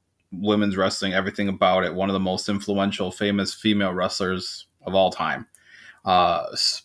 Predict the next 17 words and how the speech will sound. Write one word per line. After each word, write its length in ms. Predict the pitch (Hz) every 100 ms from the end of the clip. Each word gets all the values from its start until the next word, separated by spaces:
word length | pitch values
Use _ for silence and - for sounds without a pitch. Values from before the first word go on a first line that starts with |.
| -
powerful 580 | 113 117 113 117 107
in 140 | 117 127
the 100 | 123
ring 380 | 123 127 127 107
and 260 | 107 107
powerful 800 | - 107 101 - 104 98 92 95
in 120 | 101
the 60 | 98
backstage 640 | 98 92 - 104 95 -
politics 640 | 101 90 90 - - - -
outside 380 | 110 - 98 85
of 60 |
the 80 | 78
ring. 240 | - - 98
You 120 | 98
know, 160 | 92
she, 420 | 90 - 95 92